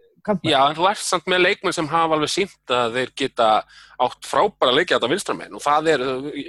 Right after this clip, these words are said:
Speaker 2: jafnvel of margir a-, af svoleiðis leikmennum. En þú ert ekki með neitt sem er einhvern veginn svona
Speaker 1: En
Speaker 2: eigna
Speaker 1: ein-
Speaker 2: sér hæ-, hægri kantinn, sko.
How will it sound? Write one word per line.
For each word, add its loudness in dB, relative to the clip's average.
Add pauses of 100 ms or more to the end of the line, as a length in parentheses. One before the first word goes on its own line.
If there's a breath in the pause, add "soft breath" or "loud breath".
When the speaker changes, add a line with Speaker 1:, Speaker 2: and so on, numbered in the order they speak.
Speaker 2:
jafnvel 0
of 0
margir 0 (260)
a-, -4 (220)
af -2
svoleiðis 2
leikmennum. -8 (680 soft breath)
En -2
þú 0
ert -2
ekki 0
með 2
neitt 0
sem 0
er 0
einhvern -4
veginn 0
svona 0 (240)
Speaker 1:
En -2
Speaker 2:
eigna 4
Speaker 1:
ein- -2
Speaker 2:
sér -4
hæ-, -6
hægri -2
kantinn, -6
sko. -20